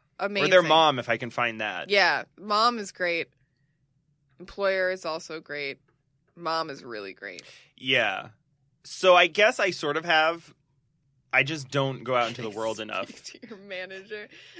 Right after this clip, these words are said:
Speaker 1: <laughs>
Speaker 2: That's the thing. Like, there's, there was a kid who was, like, sending me, like, super horrible things,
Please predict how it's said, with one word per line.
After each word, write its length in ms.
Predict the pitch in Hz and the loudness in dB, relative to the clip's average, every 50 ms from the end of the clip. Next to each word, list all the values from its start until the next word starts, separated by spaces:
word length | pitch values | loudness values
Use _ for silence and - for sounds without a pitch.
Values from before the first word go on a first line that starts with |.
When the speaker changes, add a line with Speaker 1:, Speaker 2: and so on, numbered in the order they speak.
| - - | -4 -2
Speaker 1:
<laughs> 1160 | 415 415 - - 508 508 480 - 508 - - - - - - - - - - - - 381 370 | -2 -2 0 2 2 2 4 2 -2 -2 -2 -6 -20 -18 -18 -18 -18 -12 -6 -2 0 0 4
Speaker 2:
That's 160 | - 285 - | 4 4 6
the 120 | - 523 494 494 | 6 6 6 6
thing. 160 | 339 285 220 | 2 2 4
Like, 240 | 196 170 156 165 170 | 4 4 4 2 0
there's, 280 | 175 214 233 233 220 226 254 - - 160 | 2 2 2 2 2 -2 -6 -6 -4 -2
there 140 | 196 208 214 | -2 0 0
was 120 | 233 220 | -2 -2
a 60 | 233 | -6
kid 380 | 214 - 208 202 196 190 180 160 - | -6 -2 0 2 2 2 0 -2 -4
who 140 | 160 170 196 | -6 -6 -6
was, 200 | 180 185 185 175 | -6 -6 -6 -4
like, 200 | 175 160 156 - | -6 -6 -6 -10
sending 480 | - - - - 156 156 165 175 175 165 | -14 -12 -8 -6 -6 -4 -4 -4 -4 -4
me, 140 | 160 156 147 | -4 -4 -2
like, 300 | 139 139 131 127 131 139 | 0 -2 -2 -2 -4 -12
super 480 | - - - - 180 175 - 220 196 | -14 -14 -12 -10 -10 -8 -6 -4 -4
horrible 300 | 165 139 131 127 120 120 | -2 0 -2 0 -2 -4
things, 520 | 113 - 113 107 104 107 107 101 - - | -4 -4 -4 -4 -4 -8 -12 -16 -18 -20